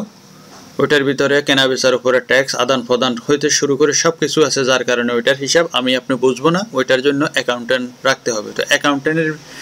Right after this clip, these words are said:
কে-, কেউ পঞ্চাশ টাকা দেয়, কেউ চল্লিশ টাকা দেয়, কেউ ষাট টাকা দেয়। প্রতি মাসেরটা প্রতি মাসে হিসাব করা, হিসাব করে দেওয়ার জন্য এবং ফিনান্সে ওইটার কোনো প্রকার জরিমানা বা কোনো প্রকার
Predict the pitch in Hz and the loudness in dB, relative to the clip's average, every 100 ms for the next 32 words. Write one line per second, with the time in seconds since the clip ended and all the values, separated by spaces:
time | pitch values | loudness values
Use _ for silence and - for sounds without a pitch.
0 | - - 151 - - 139 143 156 139 131 | -18 0 0 0 0 0 2 0 0 -2
1 | 135 127 123 123 131 135 143 127 - 127 | 0 0 0 0 0 0 0 2 0 0
2 | 123 120 117 123 135 135 - - - 135 | 0 -2 2 2 2 -2 -14 -4 -2 0
3 | - 120 117 110 - - 139 147 135 139 | 0 -2 -2 -8 -6 -2 0 0 -2 -2
4 | 143 143 135 123 120 123 120 123 127 - | -4 -2 -2 -2 -2 -2 -2 0 0 0
5 | 123 117 - 120 139 - 127 120 131 127 | 0 -2 -4 -4 -4 -2 0 2 4 4
6 | 120 117 117 117 123 123 127 135 131 135 | 2 0 0 0 -2 -2 0 0 0 0
7 | 123 120 127 - - - - - - 131 | 0 2 0 -2 -18 -18 -18 -6 0 0
8 | 131 143 139 127 139 127 120 120 120 120 | 2 0 2 2 2 2 0 0 0 0
9 | 123 127 135 131 | -2 0 0 0